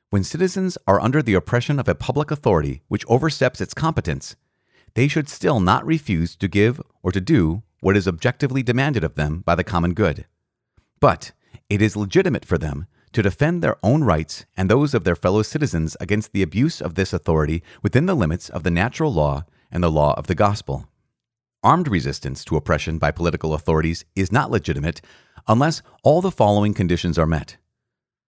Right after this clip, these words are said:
One, there is certain, grave, and prolonged violation of fundamental rights. Two, all other means of redress have been exhausted. Three, such resistance will not provoke worse disorders.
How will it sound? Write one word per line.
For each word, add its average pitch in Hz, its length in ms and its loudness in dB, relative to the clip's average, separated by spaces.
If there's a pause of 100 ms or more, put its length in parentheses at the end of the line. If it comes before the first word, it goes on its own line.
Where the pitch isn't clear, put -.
(260)
One, 82 380 0 (340)
there 95 140 4
is 90 160 0
certain, 156 420 0 (160)
grave, 85 420 2 (200)
and 98 120 0
prolonged 113 400 4
violation 104 480 2
of 73 80 -4
fundamental 82 460 0
rights. 90 400 -2 (560)
Two, 95 360 2 (420)
all 107 220 6
other 156 200 4
means 87 260 2
of 78 120 -2
redress 78 420 0
have 95 100 -4
been 90 120 2
exhausted. 87 640 -2 (680)
Three, 82 340 0 (460)
such - 260 0
resistance 123 580 0 (180)
will 98 80 2
not 127 200 4
provoke 87 420 2
worse 98 280 2
disorders. 71 640 -6